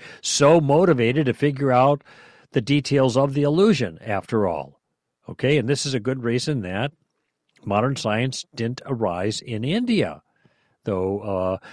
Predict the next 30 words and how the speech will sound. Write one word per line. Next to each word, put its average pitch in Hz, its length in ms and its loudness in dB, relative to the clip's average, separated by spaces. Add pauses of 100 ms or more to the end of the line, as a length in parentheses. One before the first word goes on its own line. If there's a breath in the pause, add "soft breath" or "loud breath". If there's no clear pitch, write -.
(180 loud breath)
they 104 120 -4
certainly 107 400 -4
had 98 380 -2 (300)
the 101 200 -2
smarts - 480 -2
for 131 160 0
that. 113 400 0
It's, - 280 -6
they 135 160 2
didn't 147 200 2
have 135 160 0
the 127 80 -4
motivation, 123 760 -2 (640 loud breath)
given 170 500 2 (120)
the 131 100 -2
nature 139 640 -2
of 117 160 -6
their 117 160 0
worldview, 110 960 -2
their 113 120 0
religious 104 440 -4
view 104 160 -4
about 90 220 -8
reality. 101 440 -4
So - 140 -2
you 120 100 0
can 113 280 -8
see 120 280 -6
there's 104 220 -4
a, 90 80 -10